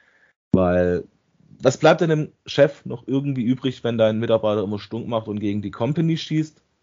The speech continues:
Du zeigst ihm den Ausgang, da wo der Maurer das Loch gelassen hat, ja. Und das, was du gerade eben gesagt hast, ist absolut goldrichtig, weil wenn der nämlich am Ende gekickt wird, ja,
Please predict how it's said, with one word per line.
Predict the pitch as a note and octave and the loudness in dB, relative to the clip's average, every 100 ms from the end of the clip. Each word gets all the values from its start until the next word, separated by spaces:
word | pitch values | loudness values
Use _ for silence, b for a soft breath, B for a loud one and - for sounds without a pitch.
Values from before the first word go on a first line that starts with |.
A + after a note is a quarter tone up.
| _ _ | _ _
Du | - | -16
zeigst | F2 G2 G#2 G2 | -4 0 0 0
ihm | G#2+ | -4
den | E2 | -2
Ausgang, | C#2 G2+ - F#2+ F2 E2 | -2 -2 -2 -4 -4 -4
da | F#2 | -2
wo | G2+ | 0
der | F#2 | 2
Maurer | F#2 F#2+ | 2 2
das | F2+ | 0
Loch | F#2 G2+ | -2 -2
gelassen | - F2+ E2+ E2 | 0 -2 -2 -6
hat, | E2+ | -8
ja. | D#2 E2 A#2 - b b b b b b b b b b _ _ - | -6 -4 -6 -10 b b b b b b b b b b _ _ -4
Und | G2 G2+ G2+ F#2+ | 2 4 2 4
das, | A2+ C3 | 2 4
was | C#3 - | 2 0
du | B2 | -4
gerade | - G2+ | 0 0
eben | A2+ A2+ | 0 -2
gesagt | G#2+ G2+ B2+ - | -4 0 -2 0
hast, | C3+ A#2+ | -4 -4
ist | A2 | -6
absolut | - C3 - B2+ G#2 | -2 -2 -2 -6 -4
goldrichtig, | A2+ C3+ E3+ C#3 D3 A#2 D3 - _ _ - | 0 2 0 -6 -6 -4 -6 -8 _ _ -2
weil | G#2+ A2 A2 G#2+ _ - | 2 4 4 0 _ -10
wenn | G#2+ D3+ | -2 0
der | F#3 E3+ | 2 0
nämlich | D3+ D3+ | -2 -4
am | C#3 A2 | -6 -6
Ende | D3 C#3 | -4 -6
gekickt | A#2+ A2+ F#3 F#3+ - | -8 -4 -2 -2 -4
wird, | E2+ D2+ _ _ _ _ _ - | -6 -8 _ _ _ _ _ -8
ja, | F#2 D3+ | -4 -4